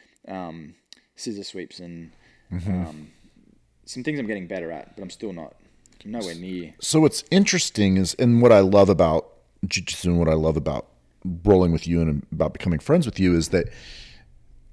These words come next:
Speaker 2: you constantly scissor sweeped me for,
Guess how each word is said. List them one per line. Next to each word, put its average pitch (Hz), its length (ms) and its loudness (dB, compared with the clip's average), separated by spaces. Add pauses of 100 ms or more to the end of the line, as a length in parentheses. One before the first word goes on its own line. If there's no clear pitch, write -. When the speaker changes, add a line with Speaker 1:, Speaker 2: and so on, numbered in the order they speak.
(200)
Speaker 2:
you 104 220 -4
constantly - 680 0
scissor 113 400 4
sweeped - 380 -6
me 76 220 -12
for, 101 680 4